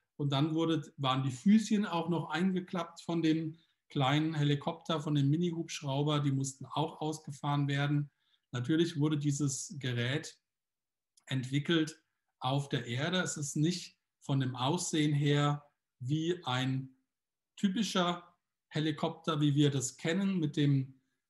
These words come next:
äh, Heckrotor, der ja dann für das Lenken verantwortlich ist. Äh, man hat hier eine Doppelrotorlösung gefunden, und das ist natürlich eine besondere Frage. Sie wollen jetzt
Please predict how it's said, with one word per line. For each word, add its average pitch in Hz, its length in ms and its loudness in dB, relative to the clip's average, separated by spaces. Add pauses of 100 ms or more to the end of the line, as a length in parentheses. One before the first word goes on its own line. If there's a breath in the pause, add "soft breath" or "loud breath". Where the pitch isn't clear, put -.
(140)
äh, 131 220 -2
Heckrotor, 175 840 -2
der 156 120 2
ja 143 140 2
dann 139 220 0
für 131 140 -6
das 131 240 -6
Lenken 175 340 -2
verantwortlich 160 720 -6
ist. - 360 -8 (500)
Äh, 143 140 -2
man 139 180 2
hat 151 140 0
hier 160 280 -2
eine 127 460 -4 (240)
Doppelrotorlösung 160 1700 0 (260)
gefunden, 180 800 0 (640 soft breath)
und 156 420 -2
das 160 120 0
ist 180 60 0
natürlich 180 260 2
eine 170 100 2
besondere 156 440 2
Frage. 143 360 0
Sie 127 180 -4
wollen 165 280 -2
jetzt - 440 -6